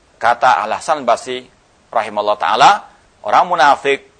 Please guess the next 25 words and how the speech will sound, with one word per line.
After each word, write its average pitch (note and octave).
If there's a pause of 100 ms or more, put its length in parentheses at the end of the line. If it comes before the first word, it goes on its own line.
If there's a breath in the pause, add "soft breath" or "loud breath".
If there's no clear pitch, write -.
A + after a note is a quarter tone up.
(220)
itu A#2+
menganggap B2
dosa G#2+
seperti - (240)
lalat G3
yang C#3+
tepang C3
di F3 (560 soft breath)
depan F3
wajahnya. C#3+
Dia C3+
usir D#3
begitu B2+
saja B2+
akan F3+
hilang. D#3 (560 soft breath)
Eh, G2+
adapun G2
orang A2+
mukmin, E3 (480 soft breath)
eh, G#2+
dia A#2
sangat A2+
amat D3 (320)
khawatir. G#2+